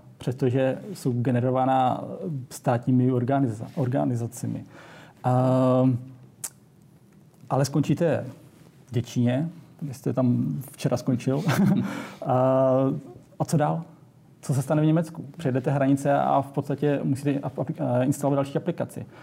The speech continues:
A máte, máte dopravní, dopravní, eh,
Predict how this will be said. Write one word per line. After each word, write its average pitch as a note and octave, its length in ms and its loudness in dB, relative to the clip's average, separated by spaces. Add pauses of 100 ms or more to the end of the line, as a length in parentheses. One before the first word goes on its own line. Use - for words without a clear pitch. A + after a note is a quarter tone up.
(220)
A A#2 220 2 (140)
máte, B2+ 480 0
máte B2+ 440 -2
dopravní, C3 680 0
dopravní, C3 800 2
eh, - 60 -6